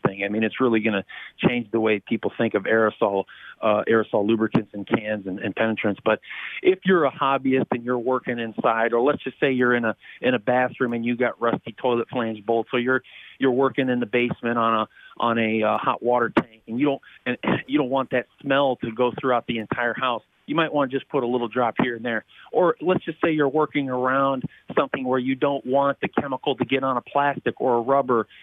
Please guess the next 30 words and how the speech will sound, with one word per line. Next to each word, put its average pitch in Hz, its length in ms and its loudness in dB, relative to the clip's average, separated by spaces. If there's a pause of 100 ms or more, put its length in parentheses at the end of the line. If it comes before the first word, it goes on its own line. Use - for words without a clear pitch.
(160)
and, 123 240 -2
and 113 180 -4
sacrifice 131 680 0
the 123 100 0
integrity 123 560 -2
of 113 160 -2
that 117 180 -2
material. 113 540 -2 (480)
So 143 240 4
you, 185 180 -2
you 185 160 2
would, 151 160 2 (120)
you 160 120 0
would 143 160 2
use 185 360 -2
that 139 280 2 (120)
drip 123 360 2 (640)
feature 101 520 -4 (360)
in 107 160 -2
those 131 240 2 (100)
type 104 200 0
of - 100 -8
applications. 95 760 -6 (400)
If 131 220 4
you 135 140 6
want 147 380 0 (140)
to 120 240 0 (300)
force 175 300 2 (140)
the 135 120 -14 (100)
spray 127 540 0